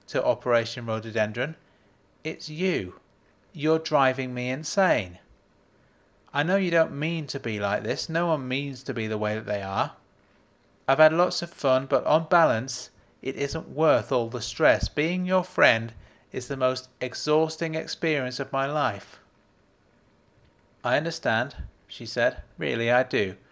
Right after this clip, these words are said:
And I respect what you've said. I'll leave you alone."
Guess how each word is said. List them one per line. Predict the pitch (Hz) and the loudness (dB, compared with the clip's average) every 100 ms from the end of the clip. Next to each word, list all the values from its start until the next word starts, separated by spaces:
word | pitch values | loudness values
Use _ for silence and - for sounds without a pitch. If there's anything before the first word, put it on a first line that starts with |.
| _ _ - | _ _ -2
And | 131 | 0
I | 139 - - _ _ | 0 -2 -10 _ _
respect | 151 - - 143 - - - - _ _ | -8 -8 4 4 4 -4 -12 -12 _ _
what | 113 - | -6 -4
you've | 113 | -6
said. | - - 95 - - - _ _ _ - | -4 0 0 0 -14 -18 _ _ _ -6
I'll | 123 127 | -2 -2
leave | 123 120 | -2 -6
you | 117 123 | -6 -6
alone." | 117 107 90 | -2 -2 -4